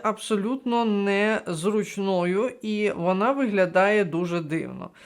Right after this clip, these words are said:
Це не означає, що її не вживають. Її іноді вживають. Бувають ситуації, коли без нього ніяк. Але зазвичай в підручниках кажуть, що цих часів просто не існує.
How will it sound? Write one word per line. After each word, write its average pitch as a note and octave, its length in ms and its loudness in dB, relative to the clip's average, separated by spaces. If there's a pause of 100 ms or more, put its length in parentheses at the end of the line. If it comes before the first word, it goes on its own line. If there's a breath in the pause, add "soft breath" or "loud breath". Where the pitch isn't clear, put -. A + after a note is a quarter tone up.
(260 loud breath)
Це D4+ 180 6
не F4+ 140 2
означає, C4+ 560 2
що B3 160 -4
її G#3 240 2
не G#3 120 2
вживають. F3+ 600 -2
Її C4+ 320 -4
іноді A#3+ 320 0
вживають. G3+ 520 2
Бувають F#3 440 2
ситуації, A3+ 560 0
коли F3+ 260 -2
без E3 240 -2
нього F#3 260 0
ніяк. F3+ 500 -4 (560 loud breath)
Але A3+ 280 4
зазвичай A3 640 0
в E4 80 -8
підручниках G3 920 0
кажуть, A3+ 420 2
що F3 160 -4
цих G3+ 280 -4
часів G#3 440 -4
просто F3 360 -2
не F3 180 0
існує. C#3 520 -10